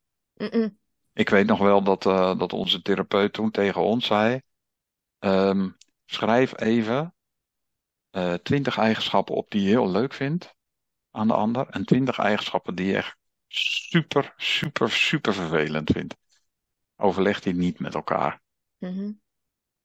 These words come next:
Speaker 2: En lees ze pas voor als je hier bent." Nou, ik schrijven en pennen, jongen, echt in die, in die lijst van twintig van ne-, meest negatieve dingen, die was zo vol.
Speaker 1: Mhm.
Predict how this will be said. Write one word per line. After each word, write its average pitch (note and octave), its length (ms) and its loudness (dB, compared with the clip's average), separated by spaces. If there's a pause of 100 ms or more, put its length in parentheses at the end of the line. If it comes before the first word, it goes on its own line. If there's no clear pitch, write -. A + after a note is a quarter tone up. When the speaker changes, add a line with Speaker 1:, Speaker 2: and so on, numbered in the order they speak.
(140)
Speaker 2:
En G2 140 2
lees F#2 200 6
ze - 80 -2
pas - 220 -4
voor A2+ 220 4
als G2+ 140 -2
je F#2 60 -4
hier F2 180 2
bent." D2+ 420 -4 (1800)
Nou, - 220 -2
ik - 120 -6
schrijven G2 600 2
en E2+ 140 -6
pennen, F2+ 320 2
jongen, D#2+ 300 -2 (440)
echt - 380 -4
in F2+ 180 0
die, E2+ 400 -6
in F#2 160 -4
die F2+ 140 0
lijst F#2 460 0
van F2+ 180 -6
twintig G2+ 600 0
van - 220 -4
ne-, F#2+ 260 2
meest F#2+ 300 0
negatieve F#2 500 -2
dingen, F2+ 220 -2
die E2+ 100 -4
was F2+ 140 2
zo G2 180 2
vol. E2 300 -6 (360)
Speaker 1:
Mhm. F#3+ 360 -6